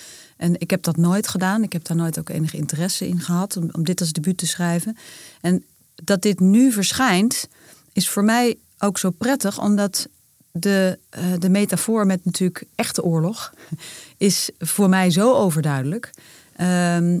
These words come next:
je kunt niets met oorlog vergelijken, maar wel die grijstinten. En wat ze bijvoorbeeld vaak zeggen over landen die maar niet, eh, de verwerking met de oorlog, eh, eigenlijk aangaan. Eh, het, het, het moment dat je niet meer alleen maar spreekt over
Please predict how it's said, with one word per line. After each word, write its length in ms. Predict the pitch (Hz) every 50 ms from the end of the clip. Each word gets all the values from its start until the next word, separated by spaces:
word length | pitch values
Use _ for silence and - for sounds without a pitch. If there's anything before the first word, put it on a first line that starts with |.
| - - -
je 160 | - 160 185
kunt 180 | 180 214 208 185
niets 260 | 175 185 185 180 -
met 160 | - 165 -
oorlog 300 | - 170 170 156 151 -
vergelijken, 460 | - 170 - 208 214 247 220 - 170
maar 120 | 165 170 170
wel 180 | 175 214 220
die 100 | 180 175
grijstinten. 800 | 151 - - 208 226 220 202 - - 147 127 127 113 - 170 135 - _ _ _ _ - - - - _ _ _
En 640 | - 170 170 170 165 165 165 160 160 160 165 - _ _ _ _ _ _ _
wat 160 | - 170 165
ze 80 | - -
bijvoorbeeld 320 | - 165 165 175 160 160 -
vaak 200 | - 165 160 -
zeggen 260 | - 170 156 156 165
over 180 | - 139 151 151
landen 600 | 151 160 165 160 185 190 180 151 151 139 139 - - - - - _ _
die 440 | - 147 160 160 160 160 156 - 156
maar 140 | 151 143 156
niet, 320 | 170 175 160 - - - -
eh, 140 | - 160 160 151 147 147 143
de 100 | 143 160
verwerking 540 | 143 135 151 156 165 175 180 175 - 160 156
met 120 | 151 147 -
de 100 | - -
oorlog, 500 | 151 160 170 170 151 139 - - - -
eh, 100 | - 139 139 143 139 - - - -
eigenlijk 320 | - 143 - 143 - -
aangaan. 460 | - 165 175 165 - - 120 127 147
Eh, 140 | - - 160 -
het, 300 | - - - - - - -
het, 80 | 156 - -
het 140 | - - - _ _ -
moment 340 | 180 185 202 220 240 226
dat 160 | 226 208 185 -
je 60 | 190
niet 180 | 190 233 233
meer 140 | 214 202 185
alleen 220 | 180 180 180 175 165
maar 140 | 156 151
spreekt 460 | 151 - - - 185 185 190 185 - -
over 320 | - 156 143 156 147 143